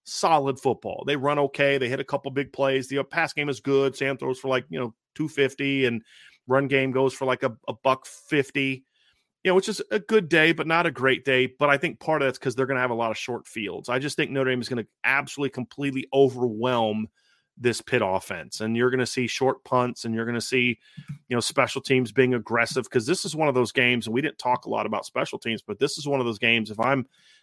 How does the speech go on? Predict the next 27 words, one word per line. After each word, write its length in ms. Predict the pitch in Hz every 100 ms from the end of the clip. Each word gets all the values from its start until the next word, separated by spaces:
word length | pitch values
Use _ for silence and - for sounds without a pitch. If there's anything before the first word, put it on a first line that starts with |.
| _
if 100 | 110
I'm 160 | 139 165
Marcus 340 | 139 131 120
Freeman, 380 | - 160 165 120
I'm 140 | 120 -
telling 260 | 135 120
Marty 220 | 117 117
Biagi, 520 | 104 107 120 131 - 104
"Let's 200 | 123 -
go 160 | 135
get 260 | 104 123 101
one." 300 | 87 85 - _ _ _ _ _ _
You 100 | 113
know, 120 | 117
let, 160 | 113 117
let, 220 | 135 139
let's 200 | 135 143
be 160 | - 147
aggressive, 500 | 117 113 131 - 107
because 260 | 107 113
we, 200 | 107 139 127
we 160 | 139
have 320 | 147 127 113 -
a 80 | 127
defense 540 | 127 143 - 127 117
that 180 | 123 -
can, 240 | 113 107